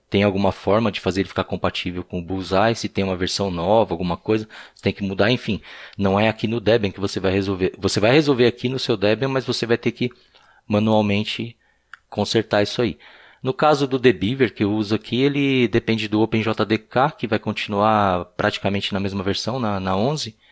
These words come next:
Então ele provavelmente não vai dar problema pra mim, é o único de terceiro que eu tô usando aqui. Então aqui, ó, tem aquela primeira linha, né, que é só mudar pra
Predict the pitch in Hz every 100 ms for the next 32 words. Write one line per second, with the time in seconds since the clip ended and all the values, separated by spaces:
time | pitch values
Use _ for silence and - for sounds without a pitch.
0 | _ _ _ - 101 110 104 107 117 120
1 | - - 107 110 107 107 113 110 110 110
2 | - 127 117 110 113 123 123 101 90 95
3 | 101 - 104 - _ _ _ _ _ _
4 | _ _ - 98 104 98 104 98 104 98
5 | 101 95 98 113 - 92 _ _ _ _
6 | _ _ _ _ - - _ - - _
7 | _ 113 - 151 143 127 95 - 127 143
8 | 143 - 135 156 143 110 95 95 - 104
9 | - 104 107 107 107 110 113 107